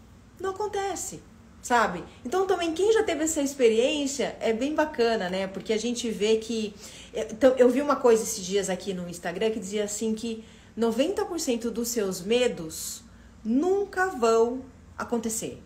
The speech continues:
Das coisas que você tem medo nunca vão acontecer. E isso é real. Isso é real.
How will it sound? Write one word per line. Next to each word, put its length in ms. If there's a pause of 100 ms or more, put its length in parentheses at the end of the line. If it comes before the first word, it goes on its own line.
(360)
Das 200
coisas 260
que 80
você 160
tem 160
medo 260
nunca 300
vão 180
acontecer. 680 (320)
E 140
isso 200
é 40
real. 400 (540)
Isso 160
é 40
real. 300